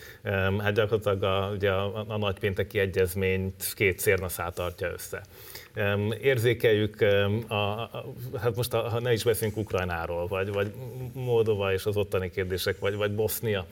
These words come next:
Tehát nem nagyon tudok olyan helyre nézni könnyen Európában, de lehet, hogy ez csak a mi sötét szemüvegünk, eh, hogy, hogy vidám kisebbségpolitikai helyzetet találjunk. Tehát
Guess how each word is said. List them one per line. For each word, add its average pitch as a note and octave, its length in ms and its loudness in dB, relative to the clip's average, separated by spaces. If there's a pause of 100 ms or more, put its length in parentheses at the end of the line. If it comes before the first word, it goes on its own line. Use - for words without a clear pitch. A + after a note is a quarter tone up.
(240)
Tehát A#2+ 180 0
nem F3+ 140 2
nagyon G#3+ 200 4
tudok D3 260 2
olyan C3 180 4
helyre A#2+ 260 4
nézni A#2+ 380 2
könnyen A#2+ 280 4
Európában, A2+ 640 2
de B2 60 4
lehet, A#2+ 160 4
hogy G#2 100 0
ez G2+ 100 4
csak G#2 160 0
a G#2+ 60 4
mi G2+ 140 2
sötét G2 340 2
szemüvegünk, F#2 600 0 (400)
eh, G#2+ 300 2
hogy, G#2 400 2
hogy A#2 180 4
vidám A#2 260 2
kisebbségpolitikai G2+ 880 2
helyzetet G2+ 460 4
találjunk. A2+ 480 0
Tehát A#2+ 260 0